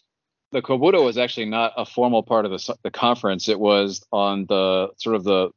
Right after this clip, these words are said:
the last day where there was nothing planned, but other than to hang out in Sensei Steve's, uh, backyard. And he had just a big fire. It was kinda chilly out, and it was a Sunday morning, and we kinda spent Sunday morning all the way through the evening, just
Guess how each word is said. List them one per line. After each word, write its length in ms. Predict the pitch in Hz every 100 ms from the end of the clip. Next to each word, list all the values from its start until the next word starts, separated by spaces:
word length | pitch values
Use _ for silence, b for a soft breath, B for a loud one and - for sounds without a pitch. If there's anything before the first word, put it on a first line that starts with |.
| _ -
the 80 | 95
last 340 | 110 113 104
day 260 | 110 110 101
where 120 | 95
there 100 | 95
was 160 | 95
nothing 260 | 113 107 92
planned, 460 | - 110 107 95 92
but 200 | 98 - _
other 200 | 110 107
than 300 | 95 95 95
to 180 | - 95
hang 240 | 110 113
out 300 | 104 101 95
in 200 | 101 92
Sensei 340 | 92 101 90 95
Steve's, 580 | - 101 95 92 87 -
uh, 220 | 95 87 85
backyard. 640 | 101 92 101 101 92 82 _ _ _ _ _
And 320 | 92 87 87
he 80 | 90
had 200 | 92 90
just 140 | 90
a 60 | 95
big 180 | 95 90
fire. 400 | 107 101 101 101
It 60 |
was 120 | 92 -
kinda 220 | 107 98
chilly 380 | - 104 98 98
out, 240 | 98 98
and 240 | 95 95 - _ _ _ -
it 60 |
was 120 | 104
a 60 | 98
Sunday 320 | - 123 113
morning, 500 | 101 104 113 90 87 - _ _ _
and 100 | 101
we 80 | 98
kinda 240 | 107 104
spent 360 | 98 - 101 95 -
Sunday 380 | - 117 113 107
morning 460 | 101 107 104 107
all 260 | - 107 110
the 60 |
way 180 | 107 104
through 180 | 101 107
the 240 | 95 101
evening, 380 | 110 98 98 98
just 420 | - 104 95 -